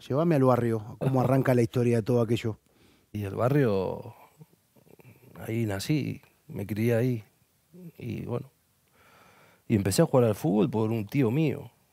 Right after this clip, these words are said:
Speaker 2: Un día vino a mi casa, que era hermano de mi mamá, con
Speaker 1: Ujú.
Speaker 2: mis dos primos, y, y mis primos iban a, a probar al Mundialito ochenta. Te estoy hablando allá abajo, en la Real Tour,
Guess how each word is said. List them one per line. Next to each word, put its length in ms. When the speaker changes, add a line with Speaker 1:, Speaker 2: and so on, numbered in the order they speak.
Speaker 2:
Un 180
día 140
vino 160
a 40
mi 120
casa, 280
que 80
era 80
hermano 280
de 60
mi 80
mamá, 320
con 160
Speaker 1:
Ujú. 80
Speaker 2:
mis 80
dos 140
primos, 480
y, 840
y 40
mis 140
primos 380
iban 200
a, 220
a 160
probar 360
al 160
Mundialito 540
ochenta. 520
Te 60
estoy 160
hablando 280
allá 200
abajo, 360
en 200
la 80
Real 200
Tour, 300